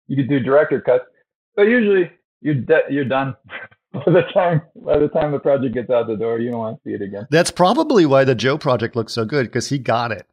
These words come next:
Speaker 2: He understood it.
Speaker 1: Yeah. Oh, it was every, so I,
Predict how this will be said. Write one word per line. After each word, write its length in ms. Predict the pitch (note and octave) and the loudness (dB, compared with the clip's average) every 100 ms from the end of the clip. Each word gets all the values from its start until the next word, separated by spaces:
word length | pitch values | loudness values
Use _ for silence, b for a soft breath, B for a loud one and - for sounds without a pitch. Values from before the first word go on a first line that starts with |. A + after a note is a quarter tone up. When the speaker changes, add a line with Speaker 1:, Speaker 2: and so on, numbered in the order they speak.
| _ - | _ -8
Speaker 2:
He 100 | A#2+ | -4
understood 280 | - E3+ G#3+ | -4 2 4
it. 60 | |
Speaker 1:
Yeah. 260 | A#3+ G#3 - - | 6 4 0 -2
Oh, 180 | B3 B3 | 2 2
it 100 | A3+ B3 | 2 0
was 120 | F#3+ - _ _ _ _ _ _ F#3 - _ _ _ | -4 -6 _ _ _ _ _ _ -20 -20 _ _ _
every, 360 | G#3+ A#3 B3 - - - | 2 4 2 -2 -4 2
so 100 | F#3 | 4
I, 160 | F#3+ | 4